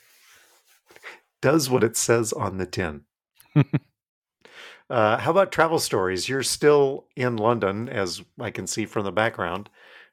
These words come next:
Speaker 1: Uh, you haven't come back. How, uh, how, anything good there?
Speaker 2: Um, just on travel stories, uh,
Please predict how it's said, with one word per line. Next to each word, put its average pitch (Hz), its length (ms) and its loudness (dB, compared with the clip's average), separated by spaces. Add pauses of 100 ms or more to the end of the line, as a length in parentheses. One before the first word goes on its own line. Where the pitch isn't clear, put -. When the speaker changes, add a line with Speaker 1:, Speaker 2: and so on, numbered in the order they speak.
(160)
Speaker 1:
Uh, 92 240 -6
you 98 120 -4
haven't 107 220 0
come 92 180 -6
back. 95 280 0
How, 101 240 0
uh, 95 360 0 (120)
how, 98 340 -8 (220)
anything 110 320 -6
good 101 160 0
there? 113 320 0 (1000)
Speaker 2:
Um, 131 280 2
just 156 240 -2
on 135 100 -2
travel 123 260 0
stories, 117 480 2
uh, 98 640 2